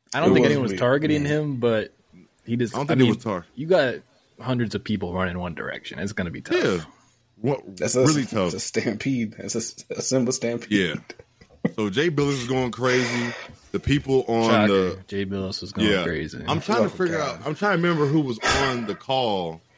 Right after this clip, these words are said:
Speaker 2: but they was going nuts. Like, they wasn't, like, pro Duke or nothing like that. It was more so like, you gotta have something in
Speaker 1: Player
Speaker 2: place
Speaker 1: safety.
Speaker 2: for, for, for player safety. Like, this is ridiculous. Like, you know, with Duke, like, with Duke coming to town, anywhere they go, if you beat them,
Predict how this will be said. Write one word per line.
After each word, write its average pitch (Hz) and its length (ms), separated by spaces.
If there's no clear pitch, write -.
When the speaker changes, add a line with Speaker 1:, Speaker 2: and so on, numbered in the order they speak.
Speaker 2:
but 101 80
they 131 80
was 147 120
going 107 300
nuts. 110 260
Like, 101 140
they 123 80
wasn't, 127 340
like, 98 300
pro 131 280
Duke 123 300
or 135 40
nothing 139 260
like 139 140
that. 139 120
It 127 60
was 127 140
more 127 180
so 127 140
like, 104 340
you 170 80
gotta 196 160
have 143 220
something 135 240
in - 60
Speaker 1:
Player 95 180
Speaker 2:
place 101 360
Speaker 1:
safety. 110 240
Speaker 2:
for, 107 60
for, 117 140
for 131 180
player 147 300
safety. 107 340
Like, 92 160
this 135 200
is 110 100
ridiculous. 101 540
Like, 95 200
you 127 160
know, 131 380
with 113 180
Duke, 135 120
like, 131 240
with 101 160
Duke 170 200
coming 165 260
to 131 140
town, 147 380
anywhere 220 340
they 220 120
go, 131 420
if 120 160
you 156 100
beat 143 240
them, 90 300